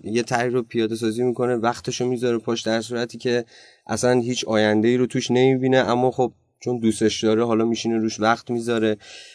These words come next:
هنوز، اه، تا موقعی که اونها بیزینس طرح تجاری نشه، اون حس واقعی که می‌خوای روی اون استارتاپت بذاری رو بهت به نظر من دست نداده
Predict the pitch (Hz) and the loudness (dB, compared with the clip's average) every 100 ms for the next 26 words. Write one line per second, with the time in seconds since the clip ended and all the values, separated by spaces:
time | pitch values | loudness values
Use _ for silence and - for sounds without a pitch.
0 | - - 143 170 196 180 - 135 131 113 | -12 2 6 8 8 4 0 2 2 2
1 | 147 147 156 175 196 196 180 156 165 170 | 6 10 10 10 8 8 8 8 6 4
2 | 143 127 135 139 139 - - - 147 165 | 0 2 4 4 2 -12 -14 0 2 2
3 | 139 - 127 120 120 113 120 123 117 120 | 0 -2 0 4 4 4 4 2 2 2
4 | 131 143 147 - - _ - 135 156 170 | 6 6 4 -6 -20 _ -4 6 8 8
5 | - - 123 143 - - 156 127 120 113 | 6 -4 6 6 6 6 6 8 8 8
6 | 117 131 160 147 143 120 120 113 110 117 | 6 6 4 6 4 4 2 0 2 4
7 | 117 110 - 113 - 107 110 107 113 113 | 4 4 2 -2 0 -2 -2 -2 -2 -2
8 | 107 113 107 110 123 123 120 123 - 107 | -2 -2 0 0 0 -2 -2 -4 -2 0
9 | 107 110 113 117 113 - 110 92 85 | 2 0 0 0 0 0 0 0 -4